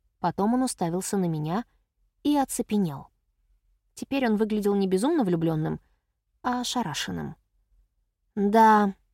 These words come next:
произнесла я, осознав, как будут развиваться события. «Красное. Я не ношу красное». «А зря», —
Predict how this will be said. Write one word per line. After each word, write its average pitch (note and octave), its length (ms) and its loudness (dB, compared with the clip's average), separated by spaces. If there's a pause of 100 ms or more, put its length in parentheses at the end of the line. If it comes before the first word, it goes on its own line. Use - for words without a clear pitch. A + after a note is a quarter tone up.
произнесла F3+ 560 0
я, F#3+ 260 0
осознав, F#3+ 460 -2
как D#3+ 180 -6
будут G#3 280 -4
развиваться E3 500 -4
события. D#3 600 -4 (500)
«Красное. G#3 760 4 (340)
Я G3 240 2
не B3 140 2
ношу A3 300 -2
красное». C#3+ 640 -10 (920)
«А E3 200 -2
зря», — F#3 560 2